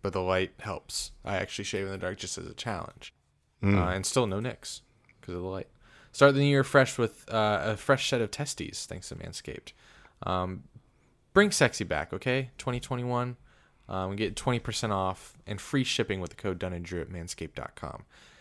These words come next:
Speaker 1: Code Dunn and Drew at manscaped dot com. Your balls will thank you. I promise.
Speaker 2: Hey, you remember that pic I sent you?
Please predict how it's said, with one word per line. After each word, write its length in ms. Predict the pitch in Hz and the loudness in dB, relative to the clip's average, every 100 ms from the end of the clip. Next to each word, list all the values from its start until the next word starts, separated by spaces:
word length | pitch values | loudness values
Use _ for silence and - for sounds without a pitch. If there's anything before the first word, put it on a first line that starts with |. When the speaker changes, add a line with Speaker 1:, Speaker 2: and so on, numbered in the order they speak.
| - _ _ _ _ | -20 _ _ _ _
Speaker 1:
Code 360 | - 104 101 - 90 | 0 4 4 0 -4
Dunn 180 | 104 107 | -2 0
and 120 | 101 | -2
Drew 320 | 92 92 90 | -4 -2 -2
at 140 | 82 85 | -4 -6
manscaped 400 | 87 - 82 - | -8 -8 -10 -8
dot 160 | 87 | -8
com. 260 | - 107 101 | -4 -4 -2
Your 80 | 87 | -4
balls 260 | 90 90 | -6 -6
will 80 | 80 | -10
thank 400 | - 123 123 127 | -6 -2 -2 -2
you. 340 | 127 127 127 117 - - - | 2 2 2 -2 -16 -20 -16
I 40 | - | -14
promise. 680 | - 101 92 - - - - - - _ - - _ _ _ _ _ _ _ _ _ _ _ - | -4 -4 -4 -8 -10 -10 -14 -20 -20 _ -20 -20 _ _ _ _ _ _ _ _ _ _ _ 6
Speaker 2:
Hey, 240 | 110 98 | 8 8
you 100 | 90 - - | 4 -6 4
remember 240 | 104 110 | 6 10
that 160 | 110 104 | 8 8
pic 180 | 117 110 | 4 4
I 80 | 107 | 2
sent 300 | 127 117 131 | 2 0 0
you? 160 | 131 | -2